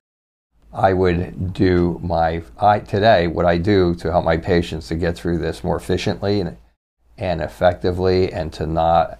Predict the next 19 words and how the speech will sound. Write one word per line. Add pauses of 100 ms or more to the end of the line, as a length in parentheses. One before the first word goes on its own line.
(120)
have
this
long
string
of
months
of
reintroducing
foods
is (360)
I
am
doing
these
food
sensitivities
right
up
front.